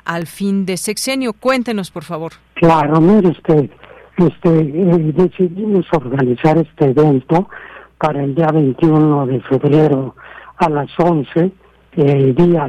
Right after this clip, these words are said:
Speaker 2: Zoom. Este, bueno, pues para discutir o reflexionar ahora ya con datos, eh, reales que le dio el inegi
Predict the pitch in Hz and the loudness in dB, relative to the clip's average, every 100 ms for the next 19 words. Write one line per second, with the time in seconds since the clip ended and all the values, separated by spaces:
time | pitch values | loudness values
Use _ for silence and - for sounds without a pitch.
0 | - 175 165 160 214 _ _ _ _ _ | -4 -2 0 0 -4 _ _ _ _ _
1 | _ _ _ - 180 147 - 185 175 165 | _ _ _ -2 -2 -2 -4 -2 -2 -2
2 | 202 233 226 190 180 - - 160 156 156 | -2 0 0 0 -2 -2 -2 -2 -2 -4
3 | 170 156 - 180 - 220 214 196 151 147 | -6 -6 -4 -6 -4 -2 0 0 -2 -6
4 | - 151 - 156 143 156 180 175 - - | -4 -6 -4 -4 -2 0 -2 -2 -8 -20
5 | - - 170 190 202 185 139 175 180 - | -8 -2 0 2 0 -2 -2 -2 -2 -4
6 | 147 135 160 170 - 156 127 - - - | -6 -4 -2 -2 -4 -10 -8 -20 -20 -20
7 | - - 196 170 139 131 135 175 175 170 | -20 -8 -4 -2 -2 -6 -2 0 0 0
8 | 160 175 _ 151 - 139 170 165 165 151 | -6 -12 _ -16 -14 -6 -2 0 0 -2
9 | 131 - - - - 170 156 175 165 - | -6 -10 -20 -8 -2 2 2 0 -2 -2
10 | 185 | -4